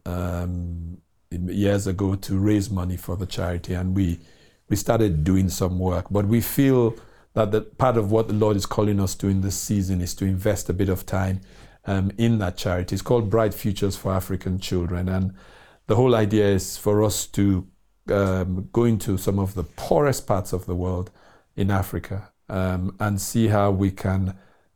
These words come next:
uh, break the cycle of poverty by focusing on educating young people, raising the standards of education, which are abysmal in some of those places.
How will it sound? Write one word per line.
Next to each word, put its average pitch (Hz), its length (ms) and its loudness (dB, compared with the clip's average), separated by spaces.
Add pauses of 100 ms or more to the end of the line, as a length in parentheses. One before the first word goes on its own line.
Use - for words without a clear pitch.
uh, 95 240 0
break 104 340 0
the 95 60 -4
cycle 98 400 0
of 92 180 -4
poverty 92 580 -2
by 92 260 -4
focusing 95 640 -2
on 92 140 -2
educating 92 840 -2 (500)
young 95 280 0
people, 92 400 0
raising 98 380 0
the 92 80 -2
standards 92 520 -4
of 90 140 -6
education, 87 560 -6
which 92 160 -4
are 92 100 -4
abysmal 87 600 -4 (400)
in 90 140 -4
some 92 260 -4
of 92 100 -4
those 92 180 -6
places. 90 680 -6